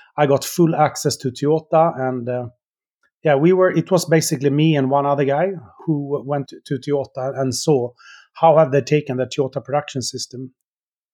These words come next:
into the service industry. So, um, that was the starting point. And then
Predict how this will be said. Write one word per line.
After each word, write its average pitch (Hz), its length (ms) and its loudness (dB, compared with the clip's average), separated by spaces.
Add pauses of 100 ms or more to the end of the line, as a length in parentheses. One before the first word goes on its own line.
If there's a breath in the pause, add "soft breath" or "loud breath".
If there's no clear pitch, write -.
(460)
into 147 300 -2
the 135 100 -4
service 143 400 -4
industry. 143 440 -10 (760 soft breath)
So, 170 320 4
um, 175 280 2
that 202 220 4
was 233 140 -2
the 175 80 0
starting 185 440 0
point. 160 240 -4
And 156 120 -4
then 165 300 0